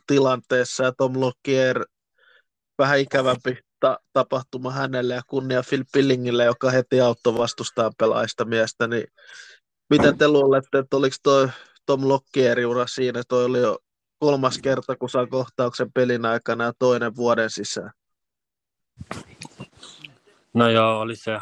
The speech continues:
Speaker 2: aika ikävä, niin kuin muutenkin tuohon koko. Onhan se ikävä, kun tapahtuu noita futiksessa. Ja nyt varsinkin toka kerta, niin onhan se varmaan semmoinen merkki, että ehkä pitää nyt lopettaa.
Speaker 1: Kyllä,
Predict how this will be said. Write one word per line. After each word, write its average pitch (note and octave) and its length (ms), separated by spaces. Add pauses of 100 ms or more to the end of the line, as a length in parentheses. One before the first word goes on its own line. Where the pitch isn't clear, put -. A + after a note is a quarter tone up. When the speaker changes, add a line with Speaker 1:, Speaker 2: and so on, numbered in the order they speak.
Speaker 2:
aika G#2 240
ikävä, G2+ 380 (280)
niin A2 140
kuin G#2+ 100
muutenkin G#2 440
tuohon G2+ 280 (120)
koko. G#2 340 (560)
Onhan A#2+ 200
se B2 120
ikävä, A2 260
kun - 120
tapahtuu G2+ 440
noita G2 220
futiksessa. G2 600
Ja G2+ 100
nyt G2+ 160
varsinkin G#2 320
toka - 180 (120)
kerta, G2 260
niin G2 160 (300)
onhan G#2+ 220
se G#2+ 80
varmaan G#2 180
semmoinen G2+ 320
merkki, G2+ 380
että - 200 (320)
ehkä F#2 220
pitää F#2+ 200
nyt F#2 180
lopettaa. - 460 (3000)
Speaker 1:
Kyllä, B2 340